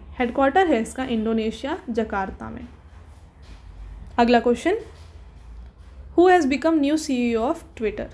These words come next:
तो Twitter की न्यू सीईओ बन गई हैं यहाँ पे लिंडा याकारिनो।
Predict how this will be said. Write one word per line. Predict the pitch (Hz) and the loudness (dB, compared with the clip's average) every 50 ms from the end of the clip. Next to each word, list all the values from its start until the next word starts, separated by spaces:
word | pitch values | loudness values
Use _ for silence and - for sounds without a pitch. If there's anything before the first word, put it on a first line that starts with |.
| - - | -12 -10
तो | 247 233 | -10 -8
Twitter | - - 240 247 240 269 320 339 330 - | -6 -4 -2 -2 2 2 2 2 2 0
की | 233 233 247 | -2 0 2
न्यू | 247 247 262 311 | 4 4 4 2
सीईओ | 311 - 277 240 233 226 233 233 | 0 0 0 0 2 2 2 2
बन | 214 226 214 214 | 2 0 0 0
गई | 208 214 214 214 214 | 0 0 0 0 0
हैं | 214 233 240 | 0 0 0
यहाँ | 254 233 214 208 202 214 | 0 0 -2 -2 -4 -4
पे | - 247 339 415 - - - - - - | -4 -4 -4 -4 -8 -12 -18 -12 -6 -2
लिंडा | 233 233 233 233 226 269 330 | 2 2 4 4 4 4 2
याकारिनो। | 370 285 226 214 208 - 240 220 226 220 214 233 302 | 2 2 0 -2 -4 -4 -4 -4 -2 -2 -2 -2 -4